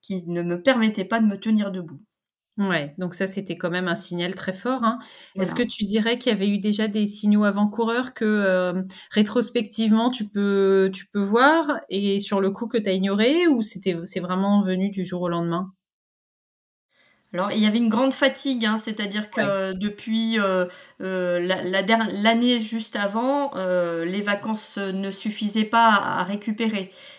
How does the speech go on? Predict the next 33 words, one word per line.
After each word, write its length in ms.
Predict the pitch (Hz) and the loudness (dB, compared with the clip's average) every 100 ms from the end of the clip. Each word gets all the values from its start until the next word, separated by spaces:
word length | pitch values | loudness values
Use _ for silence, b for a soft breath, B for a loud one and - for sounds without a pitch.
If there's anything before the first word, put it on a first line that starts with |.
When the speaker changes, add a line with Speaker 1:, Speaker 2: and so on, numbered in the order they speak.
| B | B
Speaker 1:
Et 220 | 180 185 185 | -2 2 4
à 40 | |
Speaker 2:
Hmm. 20 | |
Speaker 1:
chaque 280 | 190 214 - | 4 -2 0
vacances, 480 | 202 202 220 233 - | 0 2 0 0 -4
je 60 | 196 | -4
me 120 | 196 | -4
disais, 420 | 185 190 208 226 | -4 -2 2 2
ben, 880 | 190 175 170 165 156 151 151 160 - | 2 0 0 -2 -4 -6 -8 -8 -8
j'aurais 300 | - 185 190 | -4 -2 -2
eu 220 | 196 196 | -2 -4
bien 300 | 180 190 226 | -4 2 4
besoin 560 | 214 214 214 214 226 233 | 4 2 2 4 4 4
de, 320 | 196 185 180 | 0 0 -2
de 120 | 180 | -2
vacances 420 | 190 202 208 220 - | -2 -2 -2 -6 -6
supplémentaires. 680 | 208 208 202 196 185 170 | -6 -6 -6 -4 -4 -4
Donc, 160 | 165 165 | -6 -8
c'était 360 | 185 180 180 B B B - | -8 -2 -4 B B B 0
vraiment 300 | 190 208 220 | 4 8 8
une 100 | 214 | 6
fatigue, 560 | 220 208 - 214 196 | 4 0 0 -2 0
euh, 120 | 180 175 B B | -2 -2 B B
importante 640 | 196 196 208 - 214 254 - | -6 -4 -6 -6 -4 -4 -4
et, 200 | - 190 | -4 -4
et 40 | |
je 120 | 185 202 | -2 0
n'avais 280 | 196 190 | 0 0
pas 160 | 196 233 | 2 0
le 60 | 226 | 2
temps 140 | 233 | 0
de 80 | 214 | 0
récupérer. 640 | 202 208 196 196 170 165 | 0 -2 -6 -6 -6 -10